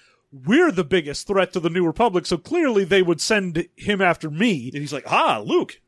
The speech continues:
Speaker 2: Uh, sure, yeah, it's Luke." But there's a whole bit where she spins off about the fucking Sun Crusher, and the whole time we're, I was just like, "Yeah, you're right. You got a good
Speaker 1: Oh,
Speaker 2: point
Speaker 1: yeah.
Speaker 2: there, Tavira."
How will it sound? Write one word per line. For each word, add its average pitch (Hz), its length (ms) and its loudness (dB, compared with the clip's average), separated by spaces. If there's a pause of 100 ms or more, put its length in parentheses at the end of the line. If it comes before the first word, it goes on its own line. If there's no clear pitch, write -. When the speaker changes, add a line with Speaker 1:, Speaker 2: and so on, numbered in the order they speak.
(120)
Speaker 2:
Uh, 160 320 2
sure, 330 340 0
yeah, 247 220 2
it's 156 140 -2
Luke." 262 300 -2 (240)
But 196 100 -2
there's 220 140 0
a 233 40 -4
whole 349 160 0
bit 269 180 0
where 208 100 -2
she 226 140 -6
spins 226 420 -6
off 202 320 0
about 170 440 -4
the 160 80 -6
fucking 185 260 -8
Sun 311 240 2
Crusher, 147 460 0 (260)
and 196 200 0 (120)
the 208 140 2
whole 302 80 2
time 302 240 2
we're, 180 200 2
I 165 60 0
was 165 100 0
just - 120 -8
like, 143 160 -2
"Yeah, 139 160 0
you're 143 120 -2
right. 160 320 2
You 147 140 -12
got 165 140 0
a - 20 -2
good 170 100 2
Speaker 1:
Oh, 214 120 2
Speaker 2:
point 190 100 4
Speaker 1:
yeah. 190 160 4
Speaker 2:
there, - 20 0
Tavira." 127 360 -2